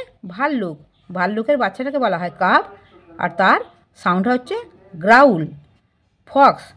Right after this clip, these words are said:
মানে শিয়াল, শিয়ালের বাচ্চাটাকে বলা হয় পাপ, আর তার ডাকটা হচ্ছে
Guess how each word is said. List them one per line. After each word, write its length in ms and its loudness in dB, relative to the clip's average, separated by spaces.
মানে 140 -2
শিয়াল, 480 2
শিয়ালের 480 0
বাচ্চাটাকে 340 0
বলা 160 2
হয় 180 -2
পাপ, 260 4
আর 80 -10
তার 180 0
ডাকটা 340 0
হচ্ছে 360 -2